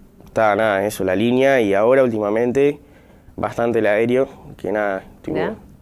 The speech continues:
Speaker 1: lo tengo ahí, pero como que todavía no.
Speaker 2: Es como tu objetivo.
Speaker 1: Claro, <laughs> ponele que sí, sí.
Speaker 2: Bien, vos tenés edad escolar hoy, ¿no? Estás hasta en el
Speaker 1: Sí,
Speaker 2: liceo.
Speaker 1: sí, estoy en cuarto.
Speaker 2: ¿Y cómo haces con estos viajes de entrenamiento?
Speaker 1: Eh,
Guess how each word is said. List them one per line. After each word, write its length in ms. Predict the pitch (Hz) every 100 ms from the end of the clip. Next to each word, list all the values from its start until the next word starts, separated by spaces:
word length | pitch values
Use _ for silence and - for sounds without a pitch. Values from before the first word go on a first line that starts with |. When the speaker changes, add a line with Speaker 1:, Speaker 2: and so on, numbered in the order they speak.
| _ - -
Speaker 1:
lo 180 | 101
tengo 240 | 110 127 120
ahí, 320 | 113 123 135
pero 300 | 127 107 104 95 - -
como 240 | - 101 98
que 100 | 92
todavía 360 | 101 98 110
no. 200 | 110 110 - -
Speaker 2:
Es 80 | 156
como 200 | - 170
tu 80 | 165
objetivo. 480 | 156 170 180 170 131
Speaker 1:
Claro, 300 | 120 120 110 110
<laughs> 60 | -
ponele 380 | 113 131 127
que 80 | 117
sí, 200 | - - - -
sí. 240 | - 113 - - - - - -
Speaker 2:
Bien, 380 | 147 151 139 -
vos 180 | 156 262
tenés 240 | 254 247
edad 160 | 180 175
escolar 340 | 185 151 160
hoy, 180 | 135 131 - - - -
¿no? 140 | 185 226
Estás 200 | 151 -
hasta 140 | 175
en 60 | 165
el 60 |
Speaker 1:
Sí, 140 | 147 131
Speaker 2:
liceo. 160 | 160
Speaker 1:
sí, 180 | 135 127 -
estoy 360 | - - 117 113
en 220 | 101 101
cuarto. 400 | - 113 190 - - - - -
Speaker 2:
¿Y 80 | 165
cómo 200 | 247 294
haces 200 | - 175
con 140 | 160
estos 180 | 156 156
viajes 520 | 156 160 180 202 -
de 80 | 151
entrenamiento? 760 | 143 143 147 147 160 175 190 196 - -
Speaker 1:
Eh, 720 | - 101 101 98 98 95 92